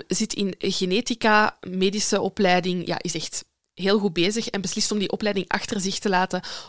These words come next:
om zich te concentreren, eh, op het leven met, eh, Shoko. Een andere is Masami Tsushiya, vierentwintig jaar. Eh, krijgt, eh, in de, in, eh,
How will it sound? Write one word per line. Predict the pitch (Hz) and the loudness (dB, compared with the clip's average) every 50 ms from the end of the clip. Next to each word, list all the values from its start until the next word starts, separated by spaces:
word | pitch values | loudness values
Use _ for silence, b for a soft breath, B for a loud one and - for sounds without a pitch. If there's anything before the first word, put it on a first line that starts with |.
| B - | B 0
om | 220 220 214 | 2 2 2
zich | 202 196 - | 2 0 -2
te | - 202 | -2 -2
concentreren, | - 190 190 185 185 175 180 - 175 175 180 175 170 175 165 B B B B B _ | -2 -2 -2 -2 -2 -4 -4 -4 -4 -2 -2 -2 -2 -4 -6 B B B B B _
eh, | - 196 185 180 - | -4 -2 -2 -2 -2
op | - 202 - | -4 -6 -6
het | 196 180 - - - | -8 -10 -10 -14 -12
leven | - 185 185 175 175 185 190 196 185 180 - - | -8 -6 -2 0 2 2 0 0 -2 -4 -4 -4
met, | 175 170 165 - - - | -6 -6 -6 -8 -8 -6
eh, | - - - - - - | -6 -6 -6 -6 -4 -4
Shoko. | - - 190 202 214 - - 254 254 247 - | -4 -2 -2 -4 -2 0 2 2 2 2 2
Een | - 196 - | -2 -4 0
andere | - 180 196 214 214 214 208 196 - | 0 0 2 2 2 2 2 2 2
is | - 190 - - - - | 0 -2 -4 -4 -4 -4
Masami | - 196 190 190 - - 208 202 214 226 220 202 185 185 B B B B B B B B B B B B B B B B B _ - - | -2 0 0 0 2 2 2 2 2 2 2 2 0 -2 B B B B B B B B B B B B B B B B B _ -12 -6
Tsushiya, | - - 208 - - - 247 294 302 330 392 - - _ _ | -2 0 2 2 2 4 4 6 6 6 4 2 -2 _ _
vierentwintig | - - - 240 233 254 277 285 285 - 277 269 - 262 - - | -14 -2 2 4 4 6 4 4 2 2 0 0 0 -2 0 2
jaar. | 262 240 233 240 247 - - - _ _ _ _ _ _ _ _ _ _ _ - - - | 4 6 6 4 2 -2 -8 -14 _ _ _ _ _ _ _ _ _ _ _ -16 -14 -2
Eh, | - 226 202 196 196 170 | 2 4 6 6 4 4
krijgt, | - - 208 202 202 - - - - | 2 2 2 2 0 0 -4 -4 -2
eh, | - 208 196 196 - | 0 0 0 0 0
in | 208 214 | -2 -2
de, | 196 202 202 - | 0 -2 -2 -4
in, | - 202 202 190 185 | -4 -4 -4 -2 -2
eh, | 185 180 | -2 -2